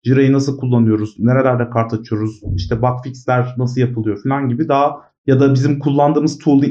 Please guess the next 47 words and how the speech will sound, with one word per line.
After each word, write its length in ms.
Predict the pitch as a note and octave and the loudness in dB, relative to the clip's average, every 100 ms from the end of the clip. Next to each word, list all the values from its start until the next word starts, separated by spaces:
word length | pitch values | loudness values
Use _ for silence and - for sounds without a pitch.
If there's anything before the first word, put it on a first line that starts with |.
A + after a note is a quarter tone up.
| - | -2
tool'lar 440 | C#3 B2+ C#3 B2+ A#2+ | 0 2 2 4 4
ne? 180 | G#2+ F#2 | 2 2
Nasıl 300 | C3 B2+ C3 | 0 0 0
dataya 320 | B2+ B2 A2+ | 0 2 2
bakıyoruz? 340 | A2 - G#2+ A2 | 0 -4 -6 -4
Data 180 | A2+ | 0
warehouse'u 600 | A#2+ A#2+ A#2+ A#2+ A#2 A2+ A2+ | 0 2 2 0 0 -2 0
eğitimi 440 | A2 A2 G#2 G2 | 0 -2 -6 -2
falan 280 | A#2 A2 G#2+ | -2 0 -2
gibi. 60 | B2 | -2
O 160 | D3+ | -2
tür 240 | D3+ D3 B2 | -2 -6 -6
da-, 160 | A#2 | -2
daha 200 | C3 C3+ | 0 0
farklı 280 | C3+ B2 C3+ | 0 -2 0
eğitimlere 540 | B2 B2 B2 A#2 A2 - | -2 0 0 0 -2 -8
yöneliyorlar. 580 | G2+ F#2+ G2 G#2+ E3 F3 - _ | -8 -8 -8 -4 -4 -4 -14 _
Bunun 320 | - D3+ F3 | -2 2 4
hani 160 | F#3 F#3 | 4 2
şey 140 | F3 | 2
olduğunu, 680 | E3+ E3+ E3+ F3 F3 F3 - | 2 2 4 2 2 -4 -4
daha 220 | D#3 D#3 | 0 2
yararlı 340 | D#3+ D#3 D#3 D#3+ | 2 2 2 2
olduğunu 320 | D#3 D#3+ E3 | 2 2 4
gördük. 220 | D#3 C#3 | 2 2
Özellikle 380 | B2+ C#3+ D#3+ C#3+ | 0 2 0 2
developer 440 | C#3 D#3 F3 E3+ | 2 4 2 0
tarafında 380 | - D3+ D3 E3 | 0 0 2 2
hani 140 | D#3+ D3+ | 2 0
biz 160 | - | 0
hani 200 | D#3 D#3 D3+ - | 0 0 -2 -2
insanların 520 | C#3 C#3 D3+ D#3 D3+ | 0 2 2 2 0
hoşuna 260 | C#3+ - F3 | -2 0 2
gider 320 | D#3+ D#3 D3+ - | 4 2 0 -2
diye 180 | C3+ D3+ | 0 2
hani 220 | D#3 C#3+ | 2 0
birinci 280 | C#3 C#3+ C#3 | -4 -2 0
haftadan 340 | D#3 D#3 C#3 B2+ | 0 0 0 0
itibaren 440 | C3 C3+ D3+ D3+ | 0 0 0 0
böyle 160 | C#3 C#3 | 0 -2
bir 80 | |
tane 200 | D3+ C#3 | -2 -2
task 280 | C#3 D3 - | -2 -4 -4
atıp 160 | B2 - | -8 -4
hadi 380 | D3 C3+ B2+ - | -2 0 -2 -4
bakalım 320 | A#2 A#2+ A#2 | -4 -2 0
hani 160 | A2+ | 0